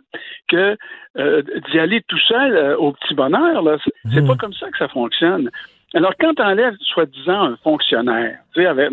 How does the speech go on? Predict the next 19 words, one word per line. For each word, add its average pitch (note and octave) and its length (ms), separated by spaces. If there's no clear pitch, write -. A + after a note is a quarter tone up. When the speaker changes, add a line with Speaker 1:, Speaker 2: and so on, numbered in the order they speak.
Speaker 1:
entre C#3 320
guillemets, B2+ 520
là, A2+ 180
euh, B2+ 140
qui C3 140
est C3 40
méprisé D3 440
de D#3+ 100
tout D3 80
le A#2+ 80
monde, D3+ 200
ben, D3 60
Speaker 2:
C'est D#3 140
Speaker 1:
souvent, F3 220
Speaker 2:
pay-, - 20
Speaker 1:
ce E3+ 60
que D#3 80
Speaker 2:
c'est F#3 80
Speaker 1:
tu - 60